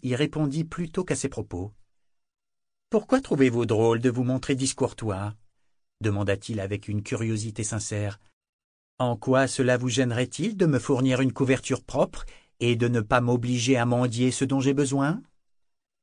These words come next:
La franchise de la question prit l'officier en défaut, et il dévisagea Yémin sans rien dire.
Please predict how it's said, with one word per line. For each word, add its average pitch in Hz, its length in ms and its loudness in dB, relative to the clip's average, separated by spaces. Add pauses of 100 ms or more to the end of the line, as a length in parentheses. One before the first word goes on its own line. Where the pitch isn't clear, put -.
(600)
La 104 100 -2
franchise 160 560 -6
de 139 100 -2
la 139 120 0
question 139 520 -6
prit 135 280 -4
l'officier 139 540 -4
en 120 100 -2
défaut, 104 440 -6 (840)
et 123 140 0
il 120 180 -6
dévisagea 156 580 0
Yémin 135 360 0
sans 170 180 -4
rien 147 240 -2
dire. 92 360 -10